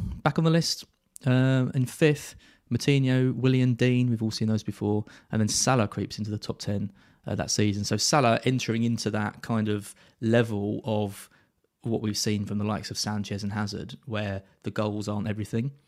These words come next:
and you, you actually start getting those assists from him as well, which makes such a powerful F P L option, 'cause you can just get your points from kind of anywhere. Um, but yeah, this, uh, I think, you know, looking at this, it's, it's kind of disappointing,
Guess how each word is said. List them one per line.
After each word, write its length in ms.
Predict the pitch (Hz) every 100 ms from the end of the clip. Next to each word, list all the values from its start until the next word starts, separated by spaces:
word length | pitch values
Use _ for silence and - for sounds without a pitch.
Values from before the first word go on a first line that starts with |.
| _ -
and 100 | 110
you, 100 | 104 -
you 140 | 113
actually 300 | - - 101 -
start 340 | - 107 -
getting 220 | 117 107
those 160 | 107 101
assists 320 | 101 110 -
from 140 | 110
him 140 | 107 107
as 80 | 107
well, 200 | 110 123
which 200 | 117 -
makes 260 | 113 - -
such 280 | - -
a 20 | 107
powerful 580 | - 98 101 101 98 - - _ _ _ _ -
F 160 | 113
P 100 | -
L 100 | 101
option, 280 | 98 - 98 107
'cause 120 | 110
you 60 |
can 160 | 110 104
just 100 | 98
get 120 | 95
your 80 | 101
points 280 | - 98 92
from 140 | 107
kind 160 | 101 101
of 60 |
anywhere. 400 | 104 104 95 104 - - - _ -
Um, 340 | 120 123 123 120 -
but 60 |
yeah, 300 | 202 190 135
this, 160 | 120 175 - -
uh, 60 | 135
I 100 | -
think, 260 | 143 165 - -
you 100 | 170
know, 140 | 123
looking 320 | 117 139 139 123
at 60 |
this, 200 | 127 127
it's, 200 | 120 -
it's 100 | 120
kind 160 | - 120
of 60 |
disappointing, 580 | 110 - 123 127 104 104